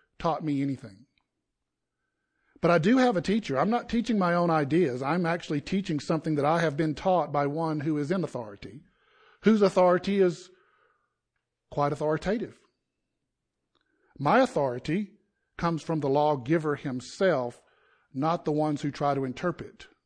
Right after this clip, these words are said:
the law that was given. I am taught by the God the Father." Okay, think about that for a minute.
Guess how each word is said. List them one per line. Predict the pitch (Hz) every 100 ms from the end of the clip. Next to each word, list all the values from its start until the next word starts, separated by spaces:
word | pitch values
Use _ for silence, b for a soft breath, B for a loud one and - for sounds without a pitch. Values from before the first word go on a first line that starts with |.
| -
the |
law | 131 127 120
that | 131
was | 120
given. | - 113 104 143 _ _ _ _ _ _ _ _ _ _ _ _ _ _ _ _ _ -
I | 196
am | 220
taught | - 147 160
by | 147 147
the | 143
God | 131 127
the | 135
Father." | 175 190 - - _ _ _ _ _ _ _ _ _ _ _ _ _ _ _ _ - - _ _ _ _ _ _ _ _ _ b
Okay, | b 170
think | 165 220 233
about | 190
that | 180 160
for | 151
a |
minute. | 139 123 127